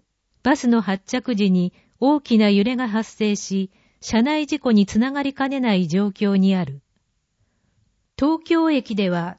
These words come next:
同様の問題が発生し、陥没の原因となる高速バスなどの大型車による道路損傷対策のため、バス停車位置を強度があるコンクリート舗装にするなどの補修を行っている。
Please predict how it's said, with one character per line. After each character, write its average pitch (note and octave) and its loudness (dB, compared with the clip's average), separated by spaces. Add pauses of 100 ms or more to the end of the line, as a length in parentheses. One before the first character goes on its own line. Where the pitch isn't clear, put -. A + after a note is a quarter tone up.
同 C#4+ 2
様 D4+ 0
の C#4+ -2
問 C4 -2
題 B3 -2
が A3+ 0
発 G#3 -4
生 G3 -4
し、 F3 -8 (520)
陥 D4 -2
没 D#4+ -2
の D4 -2
原 B3+ 0
因 C#4 -4
と C4 -2
な B3 0
る F#3 -2 (460)
高 D4+ 2
速 D#4+ -2
バ D#4 2
ス A#3 -2
な A3+ 4
ど G3 2
の F#3+ 4 (140)
大 C#4 2
型 C#4+ -2
車 A#3 0
に G3+ 4
よ F#3 2
る E3+ -2
道 B3+ 2
路 F#3+ 0
損 G#3+ 2
傷 G#3 -2
対 G#3+ -2
策 F3+ -6
の D#3+ -2
た D#3+ -6
め、 D#3+ -6 (580)
バ C4+ 2
ス A3 0
停 C4 2
車 C4+ -4
位 B3 -2
置 F#3+ -6
を E3+ -2 (440)
強 D#4 0
度 A3+ 2
が G3 2
あ A3 0
る F3 -4
コ C#4 -2
ン D4+ -6
ク D#4 -2
リ D4+ -2
ー - -6
ト D4 -4
舗 C#4+ -2
装 A3+ 0
に F#3+ 4
す G#3 -6
る A3+ -2
な A3 2
ど F3 -2
の E3+ 0
補 F#3+ -4
修 A#3+ -4
を G#3+ 0
行 G3 -2
っ F#3 0
て - -10
い E3 -4
る。 C#3+ -12